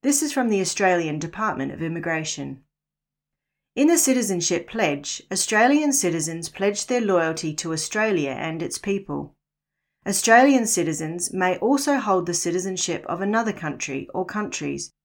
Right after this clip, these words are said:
if the laws of those countries allow.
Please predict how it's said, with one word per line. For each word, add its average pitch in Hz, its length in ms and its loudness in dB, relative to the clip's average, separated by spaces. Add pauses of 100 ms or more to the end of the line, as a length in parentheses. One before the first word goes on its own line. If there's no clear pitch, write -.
(200)
if 269 220 0
the 330 80 2
laws 175 400 2
of 156 160 -6
those 202 240 2
countries 147 500 -6
allow. 156 520 -2